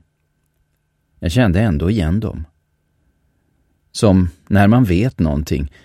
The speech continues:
men inte kan säga vad det är. Den känslan. Den oron. Jag satte händerna för öronen och försökte koncentrera mig på tidningen.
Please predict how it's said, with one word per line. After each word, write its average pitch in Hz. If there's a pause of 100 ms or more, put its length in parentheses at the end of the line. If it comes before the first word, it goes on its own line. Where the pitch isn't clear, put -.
(140)
men 101
inte 82
kan 87
säga 76
vad 65
det 87
är. - (1200)
Den 135
känslan. 90 (760)
Den 87
oron. 76 (1700)
Jag 92
satte 95
händerna 95
för 95
öronen 78
och 82
försökte 78
koncentrera 82
mig 71
på -
tidningen. 69